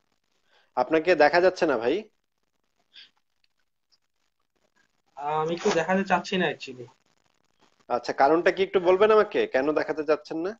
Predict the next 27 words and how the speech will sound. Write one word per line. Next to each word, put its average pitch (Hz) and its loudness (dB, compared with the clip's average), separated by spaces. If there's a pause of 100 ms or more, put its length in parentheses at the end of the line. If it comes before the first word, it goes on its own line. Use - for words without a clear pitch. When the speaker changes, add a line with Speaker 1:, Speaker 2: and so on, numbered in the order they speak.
(2500)
Speaker 2:
দেখাতে 156 0
চাচ্ছি 208 2
না, 214 8
actually, 196 4
কারণ 165 6
যেটা 156 4
হয় 143 2
আর 139 0
কি, - -12
আমাদের 139 0
দেশে 143 0
তো 160 6 (340)
নিরাপত্তা 156 0 (140)
নিয়ে 151 -6
একটু 143 -12
প্রবলেম 139 -8
আছে 131 -14
আর 123 -12
কি। - -20 (1200)
Speaker 1:
আচ্ছা, 120 -10
নিরাপত্তার 165 2
সমস্যাটা 180 0
কাদের 196 4
দিক 196 -2
থেকে 165 0
আসতে 127 0
পারে? 123 0